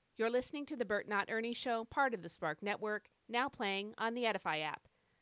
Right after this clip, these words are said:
This is episode number one hundred seven. Okay, so recently on the podcast, what we've been doing is looking at the promises that God gave in Psalm thirty-seven.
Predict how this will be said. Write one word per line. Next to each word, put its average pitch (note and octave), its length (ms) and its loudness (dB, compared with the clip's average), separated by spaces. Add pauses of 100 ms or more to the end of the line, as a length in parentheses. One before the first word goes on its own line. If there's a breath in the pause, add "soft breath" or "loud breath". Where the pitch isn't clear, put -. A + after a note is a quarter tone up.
(220 soft breath)
This E4+ 260 0
is A3 160 -2
episode F#3+ 480 -2
number E3+ 460 -4
one A#3 180 0
hundred F3+ 320 -4
seven. - 360 -4 (1800 soft breath)
Okay, A#3+ 200 0
so A3 180 0
recently C4 720 -2
on G3+ 300 6
the G3+ 60 2
podcast, F3 760 2
what F#3+ 200 -2
we've G#3+ 140 -4
been G#3+ 220 0
doing G3 440 -2
is F3+ 320 -2
looking F#3+ 440 -2
at F3+ 260 2
the E3 80 -4
promises F3+ 600 -2
that F3 220 0
God F#3 440 4 (200)
gave F3 520 0 (480 soft breath)
in F#3 440 -2
Psalm F3 400 0
thirty-seven. E3+ 720 -2